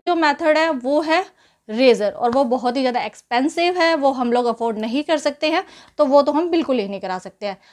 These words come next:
तो अब जो हमारा फोर्थ मेथड बचता है, जो हमारा फोर्थ मेथड बचता है, यार ये प्लीज़ नेल पेंट को इग्नोर कर देना,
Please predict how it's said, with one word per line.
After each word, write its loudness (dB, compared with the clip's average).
तो 2
अब 6
जो 0
हमारा 2
फोर्थ -2
मेथड -2
बचता -2
है, 0
जो 2
हमारा 4
फोर्थ 0
मेथड 0
बचता -6
है, -4
यार 2
ये 4
प्लीज़ -2
नेल 0
पेंट -6
को 2
इग्नोर 0
कर -2
देना, -4